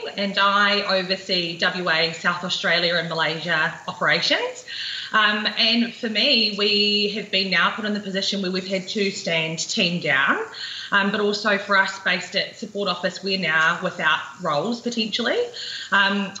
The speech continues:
obviously, the new announcement has just been released about the JobKeeper package, which is available to, um, Australian workers. Um, however, I think it's also really important to understand that if we are eligible, and that's if your employer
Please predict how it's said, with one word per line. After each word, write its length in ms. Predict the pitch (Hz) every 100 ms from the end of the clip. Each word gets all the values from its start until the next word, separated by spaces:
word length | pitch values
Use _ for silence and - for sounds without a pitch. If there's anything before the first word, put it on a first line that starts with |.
| -
obviously, 720 | 233 247 240 240 220 208 196
the 80 | 202
new 180 | 196
announcement 540 | 185 180 175 - 196 165
has 360 | - 175 170 -
just 300 | 175 - -
been 220 | 175 180
released 500 | 170 147 139 - -
about 280 | 190 160 -
the 60 |
JobKeeper 680 | 175 185 170 175 - 185 -
package, 480 | 165 160 160 156 -
which 160 | -
is 100 | 190
available 600 | 170 160 160 160 165 160
to, 560 | 170 - 196 175 175 170 -
um, 520 | 156 156 139 202 214 - - - -
Australian 640 | 202 - 208 175 175 165
workers. 760 | 151 147 - 269 480 - - - - - -
Um, 180 | 190 190
however, 380 | 208 226 220 220
I 80 | 220
think 220 | 214 220
it's 140 | 233
also 300 | 220 214 202
really 240 | 190 196 190
important 380 | 190 202 180 180
to 60 |
understand 540 | 180 185 - 190 185 185
that 260 | 175 - - - - - 214
if 200 | 214 -
we 140 | 190
are 160 | 170 160
eligible, 560 | 156 185 185 190 262 403
and 100 | 240
that's 260 | 175 -
if 220 | 175 - -
your 240 | 175 160
employer 600 | 156 - 170 160 175 254